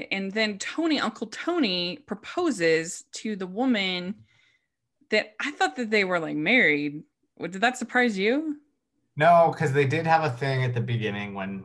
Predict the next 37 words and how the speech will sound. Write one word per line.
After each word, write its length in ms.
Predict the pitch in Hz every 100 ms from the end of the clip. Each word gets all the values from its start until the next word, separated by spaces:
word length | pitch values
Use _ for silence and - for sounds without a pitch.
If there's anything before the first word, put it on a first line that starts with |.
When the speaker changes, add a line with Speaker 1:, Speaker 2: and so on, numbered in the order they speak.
| -
Speaker 2:
she's 300 | - 101 117
like, 440 | 98 101 120 - - _ _ _ _ _ _ -
"Hey, 220 | 185 196
how 200 | 170 170
are 100 | 170
you 100 | 165
doing? 380 | 156 185 175 123
Are 60 | 117
you 160 | 123
guys 280 | 123 151 139
still 220 | - 139 139
not 220 | 143 139
married 380 | 139 147 160 160
yet?" 360 | 165 170 156
And 100 | 120
he's 220 | 107 117 110
like, 240 | 104 98
"Yep, 320 | 107 143 123
still 300 | - - 120
not 200 | 127 143
married." 600 | 160 170 170 139 131 127 120
Speaker 1:
<laughs> 800 | - - 262 - 302 294 294 262
Somehow 320 | - 214 226
I 180 | 196 180
missed 360 | 180 190 -
that. 220 | 170 151 156
I 100 | 165
wasn't 280 | 180 185
paying 200 | 123 180
as 220 | 170 170 - -
Speaker 2:
<laughs> 140 | -
Speaker 1:
enough 160 | 175 196
attention. 600 | - 185 214 - 131 143 - - -
I 100 | 196 254
was 200 | - -
like, 260 | 226 214 214
"What? 280 | 208 349 523